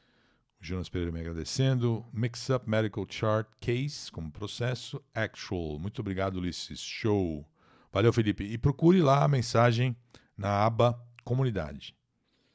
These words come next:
Coloquei lá os links pra você, é, entrar no Google Classroom e também fazer a tua inscrição lá no Quizlet.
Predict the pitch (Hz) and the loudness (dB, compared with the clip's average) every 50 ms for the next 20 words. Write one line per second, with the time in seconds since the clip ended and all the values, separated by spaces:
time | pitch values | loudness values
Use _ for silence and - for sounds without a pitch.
0 | _ _ _ _ _ _ _ - - 98 95 - - 101 95 90 90 85 82 78 | _ _ _ _ _ _ _ -6 -4 -4 -4 -2 -2 -2 0 2 2 2 0 0
1 | 80 92 92 80 - - - 90 85 80 80 - - - 95 85 82 80 78 78 | -2 -4 -4 -6 -8 -10 -8 -8 -6 -6 -6 -8 -6 -4 -4 -4 -2 -4 -4 -8
2 | 76 73 - _ _ _ _ _ _ _ _ _ _ _ _ _ _ - 82 85 | -10 -12 -18 _ _ _ _ _ _ _ _ _ _ _ _ _ _ -16 -12 -10
3 | 78 78 76 76 76 78 76 71 - 92 92 90 85 78 73 71 71 71 71 71 | -10 -8 -8 -8 -8 -8 -8 -6 -4 -4 -2 -2 -2 -4 -6 -6 -8 -8 -10 -12
4 | 69 69 76 90 110 107 95 90 78 - - 110 120 135 135 - - 139 135 135 | -12 -6 -2 -2 0 0 0 0 -2 -2 -2 -2 -2 -2 -2 -2 -2 -2 0 0
5 | 131 135 131 - _ - 107 98 - 107 92 92 92 95 92 - 101 92 82 78 | 0 -2 -2 -6 _ -8 -8 -6 -4 -4 -4 -2 -2 -4 -4 -2 -2 -2 -2 -2
6 | 80 87 90 87 87 87 80 80 _ _ - 87 85 - 98 - - - 87 - | -4 -2 -2 -2 -2 -2 -6 -10 _ _ -12 -12 -10 -8 -10 -10 -8 -10 -10 -8
7 | - 92 90 90 87 87 90 92 92 98 98 98 _ - - - 101 95 85 80 | -6 -6 -4 -4 -2 -2 -2 -4 -4 -6 -6 -8 _ -10 -6 -4 -4 -4 -4 -6
8 | 80 73 71 69 - _ _ - - - - | -10 -10 -10 -12 -14 _ _ -20 -20 -20 -20